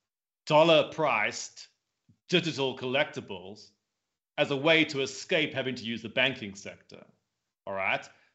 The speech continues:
The thing that I will reject is the idea that they're separate from the existing monetary system, all right? They're right on top of it, but in doing that,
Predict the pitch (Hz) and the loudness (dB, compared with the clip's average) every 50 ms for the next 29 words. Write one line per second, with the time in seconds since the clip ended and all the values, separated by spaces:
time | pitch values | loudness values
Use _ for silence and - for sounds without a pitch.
0 | _ - - 135 - - 196 208 202 190 175 170 170 156 156 147 139 135 131 123 | _ -8 -8 -6 0 4 6 6 6 6 4 4 6 4 4 4 2 -2 -2 -4
1 | 110 107 147 170 156 123 110 120 - - - - - - 127 113 123 127 127 120 | -2 0 2 4 4 4 4 2 -4 -8 -20 -16 -12 -10 -10 -6 -2 0 0 0
2 | 123 120 - 135 143 139 127 127 123 131 120 113 - - - - - 180 180 180 | 0 0 -2 -2 0 0 0 -2 -2 -4 -4 -4 -6 -8 -8 -2 2 2 2 2
3 | - 156 127 101 98 - - - _ _ - - 120 113 107 104 107 104 104 104 | 0 -4 -4 -4 -6 -10 -12 -20 _ _ -6 -2 -2 -2 -2 -2 -4 -6 -8 -8
4 | 104 110 117 113 104 - 127 - - 117 107 107 117 127 139 135 - - 110 101 | -6 -4 -4 -4 -4 -6 -8 -6 -6 -4 -2 2 2 2 2 0 -2 -4 -8 -8
5 | 98 - 104 90 - - - - - - - - _ _ _ _ _ _ _ _ | -8 -10 -14 -14 -14 -16 -20 -20 -20 -20 -20 -20 _ _ _ _ _ _ _ _
6 | _ - - 95 95 98 107 107 - - - 120 120 120 117 120 139 151 165 165 | _ -12 -6 -2 0 0 0 0 -2 -4 0 0 2 2 2 4 4 6 6 6
7 | 160 147 139 131 - - - - 180 180 170 127 101 - 95 82 - - - - | 6 4 4 0 -2 -4 2 2 2 2 2 -4 -6 -8 -10 -10 -12 -16 -16 -16
8 | 127 - - _ - 156 151 139 131 113 160 196 226 247 220 175 143 120 110 101 | -16 -16 -16 _ -10 -8 -6 -6 -2 2 2 4 4 4 2 2 2 2 2 2
9 | 98 113 - | 0 -2 -6